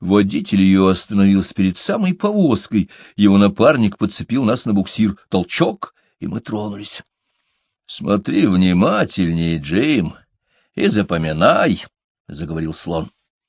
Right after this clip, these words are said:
«Это древняя техника, давным-давно позабытая всеми, затерявшаяся во мраке веков.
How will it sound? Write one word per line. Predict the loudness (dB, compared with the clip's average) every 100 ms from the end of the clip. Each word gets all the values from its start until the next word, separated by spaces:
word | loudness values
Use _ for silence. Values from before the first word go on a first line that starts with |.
| _ _ _ _ -8
«Это | -2 0 4
древняя | 4 4 2 0 2 0
техника, | 0 0 0 2 0 2 2 2
давным-давно | 4 2 2 2 2 2 2 2
позабытая | 2 2 0 0 0 2 2 2
всеми, | -4 -2 2 4 4 4 2
затерявшаяся | 2 0 0 2 2 2 0 0 2
во | 2
мраке | 4 2 2 2
веков. | 2 2 -2 -2 -2